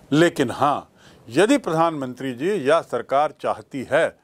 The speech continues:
कि कुछ संविधान के इस प्रावधान में बदलाव लाया जाए, उसकी ज़रूरत है, तो एक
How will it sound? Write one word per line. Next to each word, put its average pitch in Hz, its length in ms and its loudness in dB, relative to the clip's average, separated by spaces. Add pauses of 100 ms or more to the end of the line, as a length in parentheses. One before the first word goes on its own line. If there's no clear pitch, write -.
(540)
कि 131 140 -2
कुछ 151 260 -4
संविधान 120 500 0
के 151 180 -4
इस 139 60 -6
प्रावधान 117 500 -2
में 127 220 -4
बदलाव 113 480 0
लाया 110 340 0
जाए, 123 380 0 (360)
उसकी 135 300 -6
ज़रूरत 139 540 0
है, 90 140 -10 (500)
तो 277 80 0
एक 262 140 2